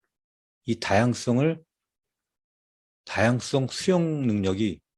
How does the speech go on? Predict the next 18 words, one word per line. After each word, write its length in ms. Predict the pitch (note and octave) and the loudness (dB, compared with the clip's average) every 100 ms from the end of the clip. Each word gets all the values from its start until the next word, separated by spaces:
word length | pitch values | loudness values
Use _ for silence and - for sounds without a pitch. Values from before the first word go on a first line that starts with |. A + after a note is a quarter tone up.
| _ - | _ -8
굉장히 340 | G#2+ G#2+ G#2+ | -4 0 0
강화돼야 800 | - F2+ F2+ F2+ E2+ F2+ F#2 - | -2 -2 -2 -2 -6 -8 -12 -14
돼요. 200 | - D#2+ - _ _ _ _ _ _ _ _ G2+ | -14 -14 -16 _ _ _ _ _ _ _ _ -6
그것도 420 | - G#2+ G#2+ C3+ | 0 0 2 0
리더의 320 | F#2+ F#2+ A2+ | 0 4 4
몫이에요. 380 | E2+ E2 - F#2 - _ _ _ _ _ _ _ _ _ _ _ _ _ _ _ _ _ | 4 -2 -4 -6 -18 _ _ _ _ _ _ _ _ _ _ _ _ _ _ _ _ _
그리고 460 | - A2 C3 E3+ - - | 0 2 2 -2 -8 -8
아까 180 | - | 0
제가 120 | A2+ G#2+ | 4 6
말씀드렸던 480 | F2+ - G2 - | 4 4 0 0
세 180 | F#2 C3 | 0 4
가지 220 | C#3 G#2 | 4 2
지침 340 | F#2+ - - F2+ | -2 -6 -6 -8
기억나시죠? 540 | - F#2+ E2 - - - _ _ _ | -4 -2 -2 -8 -12 -18 _ _ _
그 100 | - | -10
세 140 | - A#2+ | -2 2
가지 200 | G#2+ F2 | 2 0
지침 340 | - F#2+ G2+ | -6 -8 -10